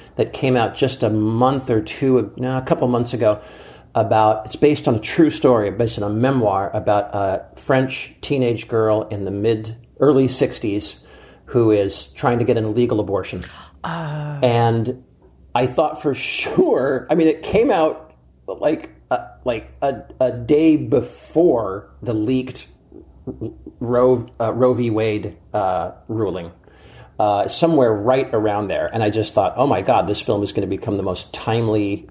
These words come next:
Speaker 1: movie you could possibly imagine." It didn't take off at the box office, and I think that's because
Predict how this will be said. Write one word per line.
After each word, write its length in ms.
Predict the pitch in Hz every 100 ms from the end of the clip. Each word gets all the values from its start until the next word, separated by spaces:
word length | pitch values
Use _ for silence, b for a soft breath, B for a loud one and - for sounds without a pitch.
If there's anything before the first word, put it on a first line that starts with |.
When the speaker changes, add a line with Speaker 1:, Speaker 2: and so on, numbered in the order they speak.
| -
Speaker 1:
movie 300 | 113 110 110
you 160 | 104 104
could 300 | 113 95 -
possibly 440 | - - 113 - 104
imagine." 540 | 117 190 180 107 101 - B B B
It 280 | 135 - 113
didn't 280 | 175 202 214
take 280 | - 160 151
off 260 | 131 123
at 140 | 131 127
the 80 |
box 360 | 107 117 117 -
office, 360 | 110 104 110 -
and 180 | 117
I 80 | 104
think 460 | 107 - 165 165 -
that's 240 | 135 -
because 760 | - 110 - 101 98 98 -